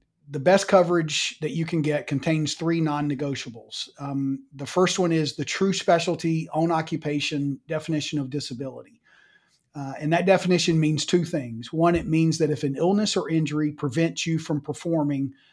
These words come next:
the important duties of your particular occupation, your specialty or subspecialty, then you're totally disabled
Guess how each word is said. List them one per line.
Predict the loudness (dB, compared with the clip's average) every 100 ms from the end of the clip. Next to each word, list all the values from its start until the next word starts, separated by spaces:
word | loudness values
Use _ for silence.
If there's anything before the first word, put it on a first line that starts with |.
| _ _ _ -4
the | 0 0
important | 4 6 6 4
duties | 2 2 0 -2
of | -2
your | -2
particular | -2 -2 -2 0 0 2 0 -4 -2
occupation, | -2 0 -2 -2 0 -2
your | -2
specialty | -2 0 0 -2 -2 -4
or |
subspecialty, | -2 -4 -4 -8 -8 -8 -8 -8 -4
then | 0
you're | 0 0
totally | 2 4 2 0
disabled | -4 -6 -10 -14